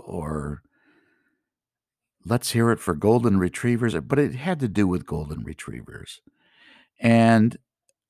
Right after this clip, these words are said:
I joined that because they have these nice little stories and pictures about people's golden retrievers, and they're usually gorgeous dogs and so incredibly, uh, loving and friendly.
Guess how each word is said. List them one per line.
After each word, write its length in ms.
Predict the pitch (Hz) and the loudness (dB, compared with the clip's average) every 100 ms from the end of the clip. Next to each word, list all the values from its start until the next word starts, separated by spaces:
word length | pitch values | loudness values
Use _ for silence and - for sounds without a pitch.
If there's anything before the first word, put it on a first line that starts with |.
| - | 0
I 160 | 165 | 2
joined 480 | 135 95 113 107 98 | 4 6 6 8 6
that 400 | 80 82 95 - | 2 -2 -2 -2
because 560 | 120 - 98 90 - - _ _ _ _ _ - | -6 -4 -4 -4 -10 -14 _ _ _ _ _ -2
they 100 | 113 | 2
have 180 | 107 | 4
these 200 | 92 87 | 4 2
nice 300 | 90 87 - | 2 0 -2
little 160 | 80 80 | -6 -6
stories 560 | - 82 78 78 80 71 | -6 -4 -4 -4 -4 -4
and 140 | 78 | -6
pictures 440 | - - 76 73 | -8 -10 -10 -8
about 360 | 73 71 71 _ | -10 -10 -12 _
people's 340 | 90 - 73 - | -12 -10 -12 -12
golden 380 | 73 76 76 | -10 -8 -4
retrievers, 680 | 87 - 175 151 78 - - - _ _ _ - | -4 0 2 2 0 -8 -16 -18 _ _ _ -4
and 140 | 123 | 0
they're 100 | 113 | 2
usually 440 | 110 101 76 73 67 _ - | 2 0 -2 -8 -12 _ -6
gorgeous 400 | 80 76 - - | -6 -6 -10 -12
dogs 540 | - - - - - _ _ _ _ _ _ _ - | -12 -14 -14 -18 -20 _ _ _ _ _ _ _ -8
and 180 | 87 76 | -6 -6
so 600 | - - 101 80 69 - _ _ _ _ _ _ _ _ _ _ _ _ - | -6 0 0 0 -4 -16 _ _ _ _ _ _ _ _ _ _ _ _ -6
incredibly, 920 | 95 85 - 87 76 69 73 67 62 | -4 -4 -4 -4 -4 -8 -10 -10 -12
uh, 200 | 52 50 - _ _ _ _ _ _ 87 | -14 -16 -18 _ _ _ _ _ _ -10
loving 420 | 85 78 73 67 | -8 -8 -10 -10
and 140 | - | -14
friendly. 560 | - 85 85 67 62 | -8 -4 -4 -4 -10